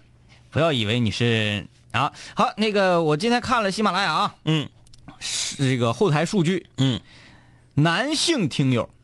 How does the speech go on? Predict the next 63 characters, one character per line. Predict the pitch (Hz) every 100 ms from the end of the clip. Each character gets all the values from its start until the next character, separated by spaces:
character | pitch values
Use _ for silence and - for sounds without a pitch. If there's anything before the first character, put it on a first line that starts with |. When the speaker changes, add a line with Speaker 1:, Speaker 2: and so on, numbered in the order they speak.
| - - -
Speaker 1:
占 | 311 269 202
到 | 208
了 | 190 147 - -
百 | 185 147 135
分 | 139 294 269
之 | 294
六 | 294 330
十 | 214 254
七 | - 294
的 | 220
高 | 139
额。 | 123 92 -
Speaker 2:
太 | 151
悲 | 180 190
哀 | 156 139
了， | 127 -
明 | 123 190
天 | 190
跟 | 185 180
领 | 170
导 | 185 113
说， | 110 143
这 | 131
节 | 139 120
目 | 156
停 | - 113
吧， | 135 - -
不 | 214
做 | -
了。 | 120 -
Speaker 1:
嗯。 | - - -
你 | 220
说， | 240 330
这， | 349 370 392 415 403 403
这， |
这 | 392
个， | 381
这 | 370
个 | 370 370 - -
迷 | 285 403
倒 | 339
万 | 349 359
千 | 339
的 | 359
女 | 190
性， | 220 233
就 | 285
相 | 302
当 | 311 330
于 |
什 | 240
么 | 277
呢？ | 359 - _ - - -
吴 | 120 220
亦 | 226
凡 | - 127
跟 | 196
鹿 | 220 240
晗 | 139 208
站 | 302
出 | 139
来 | 120
了。 | 110